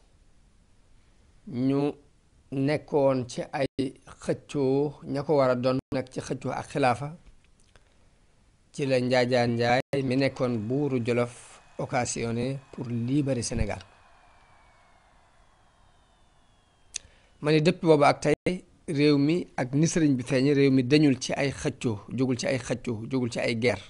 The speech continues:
Waaye xëccoo yépp ak guerre yépp it ñaari mbir rekk a ko waral, muy sàkku ak nguur ak alal, ak kilifteef ak alal.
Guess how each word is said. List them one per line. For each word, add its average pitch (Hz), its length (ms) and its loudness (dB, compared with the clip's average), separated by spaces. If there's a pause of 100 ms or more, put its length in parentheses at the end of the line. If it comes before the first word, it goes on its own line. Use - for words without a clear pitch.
(1800)
Waaye 120 260 -2
xëccoo 131 300 -6
yépp 156 380 -2 (100)
ak 127 180 -6
guerre 113 220 -2
yépp 143 240 -4
it 120 200 -6 (360)
ñaari 120 440 -2
mbir 110 180 -4
rekk 127 220 -6
a - 40 -6
ko 123 100 -4
waral, 113 380 -4
muy 113 240 -8
sàkku - 420 -8
ak 113 200 -4
nguur 120 560 -6
ak - 220 -12
alal, 110 200 -2 (2250)
ak - 220 -10
kilifteef 131 460 0
ak 131 180 -4
alal. 98 160 -4